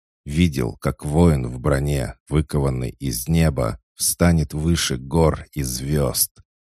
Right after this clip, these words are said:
Как плащ его накроет тенью целый мир. Тенью, в которой укроются все те,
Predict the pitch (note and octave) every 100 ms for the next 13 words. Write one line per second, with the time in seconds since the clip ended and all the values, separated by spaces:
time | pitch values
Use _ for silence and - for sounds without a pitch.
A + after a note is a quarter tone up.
0 | _ - D2+ - - E2+ F2+ D2+ - D#2+
1 | D2+ C#2+ C2+ - E2+ D2+ - - - E2
2 | D#2+ D#2 D2+ - D#2+ D#2 D#2 D2+ D#2+ E2
3 | D2 B1+ - _ _ _ _ _ G2 G2+
4 | F#2 D2+ C2 A#1 - - - - E2+ D#2+
5 | C#2 - F2 F2 E2 - D#2+ - - F2+
6 | D2+ - F#2+ F#2 E2+ C2+